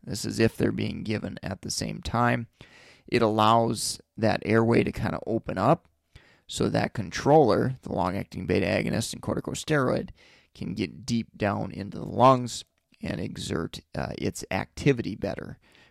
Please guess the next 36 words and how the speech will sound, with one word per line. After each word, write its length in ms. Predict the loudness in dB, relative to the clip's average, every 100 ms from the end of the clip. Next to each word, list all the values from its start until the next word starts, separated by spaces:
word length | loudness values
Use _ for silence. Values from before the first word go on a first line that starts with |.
| _
versus 380 | -2 0 -2 -4
an 100 | -4
airway 380 | -2 0 -2 -2
that's 240 | -6 -6
kind 180 | -6 -6
of 60 |
closed 400 | -6 -6 -6 0
up. 260 | 4 4 2
You 80 | -6
may 220 | -4 -4
not 280 | -6 -8 -8
get 180 | -8 -8
a 60 |
good 440 | -8 -4 -4 -4 -12 _ _ _ _
deposit 760 | -8 -8 -4 2 2 0 -10 -12 _
of 220 | -8 -6 -4
that 200 | -8 -6
medication. 800 | -8 -8 -10 -12 -12 -16 -18 _
So 340 | -6 0 2 0 -18 -20 -16 -12
in 80 |
patients 460 | -2 2 2 0 -2
that 120 | 0
are 80 | 0
taking 600 | 0 -2 -2 -10 -12 -14 _ _ _ _
both 640 | -6 4 6 6 0 -12 _ _ _ _ _ _ _ _
types 380 | 4 4 2 -8
of 100 | -4
medications 720 | -2 -2 0 -2 0 -6 -4
on 100 | -6
a 60 |
scheduled 540 | -6 -6 -2 0 0 2
basis, 480 | 0 0 -4 -6 -10
which 240 | -8 0
is 160 | 0 2
rare, 420 | 4 4 4 -2 -8 _ -20 _ _ _
um, 460 | -4 -4 -4 -12